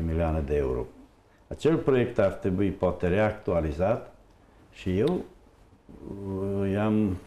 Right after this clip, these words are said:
am discutat de mai multe ori cu domnul primar Cherașcheni. Satul Mare, dacă nu va primi niciun sprijin de nicăieri, va trebui să-și iei un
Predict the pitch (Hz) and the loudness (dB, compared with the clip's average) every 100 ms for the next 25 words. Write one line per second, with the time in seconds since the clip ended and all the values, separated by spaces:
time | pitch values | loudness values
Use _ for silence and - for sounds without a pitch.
0 | - - - - 101 98 98 87 - 127 | -16 -18 -20 -10 -4 0 0 -2 -2 -4
1 | 127 - 135 127 113 104 113 120 120 101 | -4 2 4 4 4 4 4 2 2 2
2 | 90 92 101 98 90 98 95 107 113 - | 2 2 4 4 2 2 2 4 4 2
3 | - 92 95 - 147 151 165 170 - - | 2 2 2 0 0 2 0 -2 -10 -18
4 | - - - - - 185 196 180 185 180 | -20 -20 -20 -20 -2 2 4 6 6 6
5 | 151 135 139 131 170 160 139 107 113 131 | 6 4 4 4 4 4 4 4 4 4
6 | 127 143 147 131 107 - - 127 120 104 | 6 4 2 0 0 0 0 2 4 4
7 | 98 117 127 120 113 104 98 92 90 104 | 4 2 2 2 4 4 2 2 2 0
8 | - 107 - 98 92 80 | 0 -4 0 2 2 0